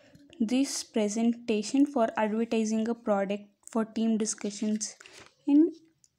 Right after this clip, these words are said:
many activities. Next, presentation software.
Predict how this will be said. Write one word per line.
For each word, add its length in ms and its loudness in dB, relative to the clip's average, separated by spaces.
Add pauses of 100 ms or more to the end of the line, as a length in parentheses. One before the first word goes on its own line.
many 380 2
activities. 960 -8 (4000)
Next, 460 -16 (680)
presentation 840 2
software. 500 -2